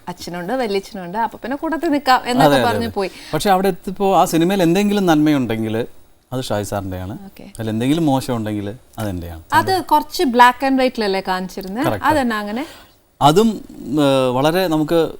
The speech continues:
Speaker 2: സന്തോഷിക്കാവുന്ന, ഇപ്പൊ personally എനിക്ക് സന്തോഷിക്കാം. കാരണം, ഏഹ്, black and white portion എന്ന് പറഞ്ഞ പ്രസന്റ് സിറ്റുവേഷൻ കളർഫുൾ അല്ല ആ
Speaker 1: ഓക്കെ.
Speaker 2: ഫാമിലിയുടെ.
Speaker 1: ഓക്കെ.
Speaker 2: അവരുടെ ഓർമ്മകളാണ് എപ്പോഴും കളർഫുൾ.
Speaker 1: ഉം, ഉം, ഉം, ഉം.
Speaker 2: അപ്പോ,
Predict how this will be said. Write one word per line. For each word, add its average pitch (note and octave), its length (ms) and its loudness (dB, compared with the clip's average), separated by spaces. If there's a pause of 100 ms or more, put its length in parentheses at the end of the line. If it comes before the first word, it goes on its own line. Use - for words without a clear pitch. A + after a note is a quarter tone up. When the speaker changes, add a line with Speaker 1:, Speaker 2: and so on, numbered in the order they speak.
(120)
Speaker 2:
സന്തോഷിക്കാവുന്ന, C3+ 640 0
ഇപ്പൊ A2+ 240 -2
personally C#3+ 240 0
എനിക്ക് C#3 200 2
സന്തോഷിക്കാം. C3 440 -4
കാരണം, B2+ 460 -2
ഏഹ്, A#2+ 240 -2
black C3+ 340 2
and E3 140 -2
white E3 400 -2
portion C3+ 400 -4
എന്ന് D3 120 2
പറഞ്ഞ C3+ 220 0
പ്രസന്റ് D3+ 300 -2
സിറ്റുവേഷൻ C3 540 -4 (100)
കളർഫുൾ A2 360 -4
അല്ല E2+ 220 -8 (420)
ആ - 60 -8
Speaker 1:
ഓക്കെ. F2+ 100 -6
Speaker 2:
ഫാമിലിയുടെ. G#2 480 -2 (160)
Speaker 1:
ഓക്കെ. E3+ 320 -16 (300)
Speaker 2:
അവരുടെ C#3 180 0
ഓർമ്മകളാണ് D3+ 540 4
എപ്പോഴും A#2+ 300 -2
കളർഫുൾ. G2 340 -4
Speaker 1:
ഉം, E2 80 -8 (180)
ഉം, G3 400 -14
ഉം, F#3+ 160 -16
ഉം. - 60 -12
Speaker 2:
അപ്പോ, E3 380 0